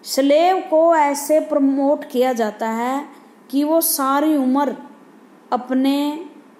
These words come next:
जो स्वामी है उसका good luck और उसके लिए कीमती value service देता रहे। Wise men have said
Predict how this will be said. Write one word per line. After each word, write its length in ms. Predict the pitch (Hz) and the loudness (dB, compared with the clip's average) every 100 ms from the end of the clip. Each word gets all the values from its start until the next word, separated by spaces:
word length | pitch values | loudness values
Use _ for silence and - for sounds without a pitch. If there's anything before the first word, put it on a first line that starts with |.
| - | -14
जो 420 | 220 254 262 262 | 0 2 4 2
स्वामी 540 | 254 247 269 302 311 262 | -2 -2 0 2 0 0
है 160 | 220 | -2
उसका 500 | 226 220 254 233 233 - - | -6 -8 -6 -6 -8 -14 -10
good 180 | 202 226 | -4 -2
luck 340 | 254 269 269 - - - - - 240 | 0 -2 -4 -14 -20 -20 -20 -12 -2
और 160 | 233 | -2
उसके 380 | 247 220 - 254 | -2 -6 -4 -4
लिए 460 | 214 220 233 254 - - | -2 -2 -2 -2 -8 -14
कीमती 480 | 254 254 247 247 262 | -4 -2 -2 -2 -6
value 420 | 226 208 214 226 | -2 -2 -4 -6
service 480 | 233 220 196 214 - | -8 -8 -6 -8 -8
देता 280 | 202 196 180 | -10 -12 -14
रहे। 340 | 165 156 - - - - - - _ - 208 | -16 -20 -20 -20 -20 -20 -20 -20 _ -14 -2
Wise 320 | 247 302 330 | 0 2 2
men 260 | 320 320 320 | 2 2 2
have 240 | 285 269 | 0 -2
said 300 | 269 269 240 | -4 -4 -4